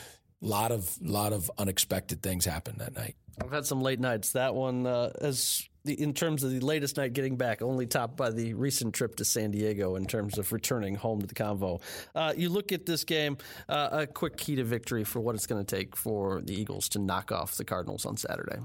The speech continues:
Speaker 1: Well, we're watching them right now and, and still trying to, to figure all that out. I think this is gonna be an incredibly competitive game.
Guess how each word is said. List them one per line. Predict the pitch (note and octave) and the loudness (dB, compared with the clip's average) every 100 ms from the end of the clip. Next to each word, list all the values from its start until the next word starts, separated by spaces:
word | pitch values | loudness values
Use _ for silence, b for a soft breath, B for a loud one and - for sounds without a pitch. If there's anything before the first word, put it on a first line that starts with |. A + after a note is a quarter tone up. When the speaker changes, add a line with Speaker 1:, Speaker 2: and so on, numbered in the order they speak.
| A#2 - | -10 -6
Speaker 1:
Well, | C#3+ C#3 C#3+ | 0 0 2
we're | D#3 | 2
watching | C#3 C3 C3+ C#3 | 2 2 2 2
them | B2+ | 2
right | B2+ B2 | 2 2
now | A#2 A#2 A2+ A2 | 2 4 4 4
and, | G#2 F#2+ F2+ - | 2 2 0 0
and | A2+ | 0
still | - B2 | 2 2
trying | G#2+ A#2+ G#2+ | 2 2 2
to, | G2 F2+ - - | 2 0 -2 0
to | A2+ | 2
figure | - A2 G2+ | 4 4 4
all | G2 F#2+ | 4 4
that | F#2 F2+ | 4 4
out. | E2+ E2+ - - - - | 2 0 2 0 0 -6
I | - | 0
think | G2 G2+ F#2+ | 2 2 2
this | F#2 | 2
is | |
gonna | F2+ F#2+ | 2 2
be | F2+ F#2 | 2 2
an | F#2 F2+ | 2 0
incredibly | F2 - G2+ F#2 G2 F#2 | -2 0 0 2 0 0
competitive | F2 F#2 F#2 F#2 F2+ E2 | 0 0 2 2 0 0
game. | E2 F#2 F#2 F2+ F2 | 0 0 2 2 0